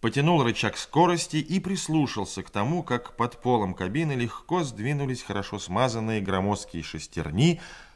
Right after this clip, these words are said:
потом мягко надавил на педаль. Крас взревел, отталкиваясь,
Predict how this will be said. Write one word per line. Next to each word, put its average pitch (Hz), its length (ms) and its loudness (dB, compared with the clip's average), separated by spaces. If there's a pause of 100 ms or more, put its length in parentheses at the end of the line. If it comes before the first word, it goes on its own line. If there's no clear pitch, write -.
(260)
потом 165 720 2
мягко 98 680 2
надавил 87 460 -2
на 92 120 -6
педаль. 67 640 -12 (1400)
Крас 113 520 8
взревел, 98 600 6
отталкиваясь, 147 1200 6